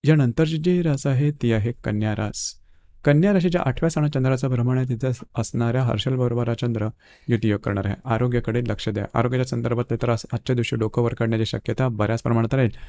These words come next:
जर तुम्ही थोडंसं इलिगल वगैरे काम करत असाल तर त्या संदर्भात सुद्धा काळजी घ्या, तुम्ही फसण्याची शक्यता आहे. जो गृहिणी वर्ग आहे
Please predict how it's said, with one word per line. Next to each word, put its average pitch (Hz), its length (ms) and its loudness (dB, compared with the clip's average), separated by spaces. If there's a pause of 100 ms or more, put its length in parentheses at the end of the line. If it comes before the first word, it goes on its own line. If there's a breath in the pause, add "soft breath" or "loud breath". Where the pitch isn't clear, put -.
(500 loud breath)
जर 165 120 8
तुम्ही 160 300 6 (420 soft breath)
थोडंसं 185 480 6 (100)
इलिगल 165 440 6
वगैरे 127 220 4
काम 120 240 0
करत 117 160 0
असाल 131 300 0
तर 131 60 2
त्या 120 140 2
संदर्भात 117 380 2
सुद्धा 110 360 0
काळजी 117 400 0
घ्या, 127 180 2
तुम्ही 117 240 -2
फसण्याची 127 480 0
शक्यता 123 460 -2
आहे. 123 180 2
जो 160 280 2
गृहिणी 127 280 6
वर्ग 131 260 4
आहे 120 320 4